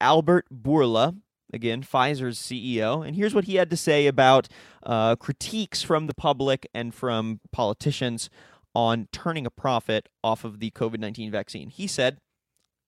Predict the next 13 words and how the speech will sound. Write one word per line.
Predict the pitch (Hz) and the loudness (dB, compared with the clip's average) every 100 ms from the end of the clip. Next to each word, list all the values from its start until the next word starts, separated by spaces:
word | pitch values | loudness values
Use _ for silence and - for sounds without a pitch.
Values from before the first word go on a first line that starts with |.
| _ 123 | _ -10
"I | |
think | - 214 | -2 0
it's | 214 - | 0 0
very | 135 156 175 | 4 6 6
wrong," | 143 151 135 80 98 - _ _ _ _ | 6 6 6 2 -4 -18 _ _ _ _
and | 113 110 | -14 -14
he, | - 117 117 87 110 | -10 -6 -6 -4 -4
it | |
means | 113 127 123 117 - - | -2 0 0 -4 -8 -8
the | 120 | -8
critiques | - 117 131 123 - | -4 -4 -4 -6 -4
are | 104 | -6
wrong. | 98 85 60 | -6 -8 -12